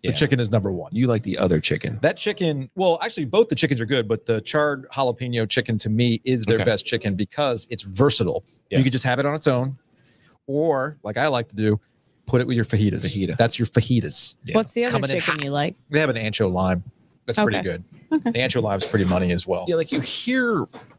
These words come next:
Speaker 2: jalapeno and you think, "Nah, it's just,
Speaker 3: Yeah, it's
Speaker 2: it's too,"
Speaker 3: scary. That's
Speaker 2: no.
Speaker 3: scary for
Speaker 2: But
Speaker 3: me.
Speaker 2: no, it's, it's very smooth.
Speaker 3: Okay.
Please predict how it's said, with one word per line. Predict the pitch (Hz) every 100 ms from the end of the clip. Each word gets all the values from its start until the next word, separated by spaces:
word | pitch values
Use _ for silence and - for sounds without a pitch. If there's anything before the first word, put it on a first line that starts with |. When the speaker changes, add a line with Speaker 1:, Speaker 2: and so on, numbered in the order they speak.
| -
Speaker 2:
jalapeno | 123 113 - 110 98 85
and | 80
you | 80
think, | - -
"Nah, | - 73
it's | -
just, | -
Speaker 3:
Yeah, | 220
it's | 190 -
Speaker 2:
it's | 196
too," |
Speaker 3:
scary. | 175 151
That's | 160 180
Speaker 2:
no. | 165
Speaker 3:
scary | 185 160
for | 151 147
Speaker 2:
But | 131
Speaker 3:
me. | 117
Speaker 2:
no, | 110 98 82
it's, | - - - - -
it's | - -
very | 113
smooth. | 190 - 113 - - _ _ - - - -
Speaker 3:
Okay. | 208 160 143